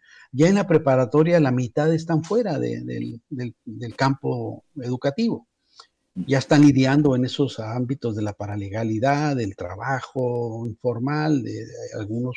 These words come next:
con un trabajo formal, la, los menos, en fin.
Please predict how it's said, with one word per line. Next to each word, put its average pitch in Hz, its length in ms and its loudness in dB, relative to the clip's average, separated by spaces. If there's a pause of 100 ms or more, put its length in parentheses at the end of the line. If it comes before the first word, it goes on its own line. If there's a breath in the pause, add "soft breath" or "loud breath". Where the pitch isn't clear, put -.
con 110 100 -8
un 117 120 -8
trabajo 117 600 -8
formal, 139 640 -2
la, 117 200 -6
los 113 260 -10
menos, 160 440 4
en 123 100 -8
fin. 180 220 -6